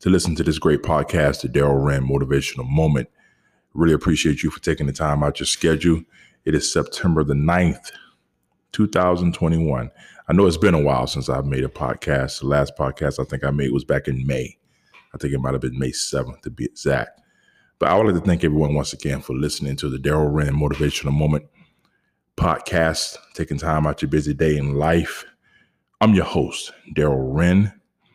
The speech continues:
Thank you once again to everybody that's been listening from day one when I started this, um, when I started this podcast, um, platform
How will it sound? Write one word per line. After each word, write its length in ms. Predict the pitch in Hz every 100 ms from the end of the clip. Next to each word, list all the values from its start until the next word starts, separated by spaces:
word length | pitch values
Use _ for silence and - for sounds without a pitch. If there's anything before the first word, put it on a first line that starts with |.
| _ _ _ _ _ -
Thank 240 | 85 82
you 100 | 82
once 260 | 73 76 -
again 320 | 69 80 78
to 120 | 71
everybody 460 | 76 78 76 78 78
that's 160 | 73 -
been 240 | 71 76
listening 320 | 76 - 80
from 200 | - 73
day 180 | 78 76
one 260 | 76 78 76
when 140 | 71
I 80 | 69
started 340 | - 76 71
this, 180 | 73 - -
um, 360 | 73 69 69 - _ _ _ -
when 100 | 82
I 20 |
started 320 | - 98 87
this 100 | 80
podcast, 520 | - 82 78 85 76 - 73
um, 200 | 71 71 -
platform 640 | 82 - - 78 71